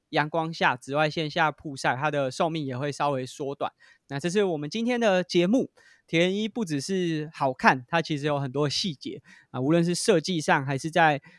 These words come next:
呃，使用上。那选一件自己喜欢的，不然就自己做一套属于自己团队的。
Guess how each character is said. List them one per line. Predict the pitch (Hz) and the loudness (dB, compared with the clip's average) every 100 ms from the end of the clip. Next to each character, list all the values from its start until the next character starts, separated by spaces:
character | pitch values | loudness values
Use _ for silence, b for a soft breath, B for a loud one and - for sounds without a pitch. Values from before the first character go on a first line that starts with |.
| b | b
呃， | - 120 | -6 -6
使 | 127 - 131 | -4 -2 4
用 | 180 156 131 | 6 6 6
上。 | 175 120 _ b b _ - | 4 2 _ b b _ -6
那 | 143 | -2
选 | - 165 | 2 4
一 | 202 | 4
件 | 202 247 | 4 4
自 | 214 | 4
己 | 208 175 | -2 -2
喜 | 180 - 131 | -2 -2 0
欢 | 139 196 208 | 4 4 4
的， | 202 - _ _ | 0 0 _ _
不 | 196 | 8
然 | 160 147 | 8 8
就 | 160 | 4
自 | 170 | 2
己 | 143 | -2
做 | - 170 139 - | 2 4 2 -2
一 | |
套 | - 165 135 135 | 4 6 6 4
属 | - 139 | -6 -4
于 | 135 | -4
自 | 175 | -2
己 | 151 | -4
团 | 127 127 | -4 -2
队 | 123 151 | 4 4
的。 | 117 | 2